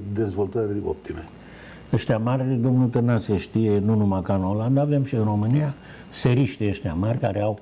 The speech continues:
Speaker 2: sere de câte aproape două hectare.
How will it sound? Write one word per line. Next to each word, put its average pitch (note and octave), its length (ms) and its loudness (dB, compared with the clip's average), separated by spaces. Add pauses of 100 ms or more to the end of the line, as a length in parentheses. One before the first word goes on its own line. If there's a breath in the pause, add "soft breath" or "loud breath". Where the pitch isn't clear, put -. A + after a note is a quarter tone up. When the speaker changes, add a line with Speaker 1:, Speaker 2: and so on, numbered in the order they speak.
(300 loud breath)
Speaker 2:
sere A#2 360 0
de G2 160 -4
câte F#2+ 480 0
aproape G2 320 -2 (100)
două G2+ 220 2
hectare. A#2 500 -2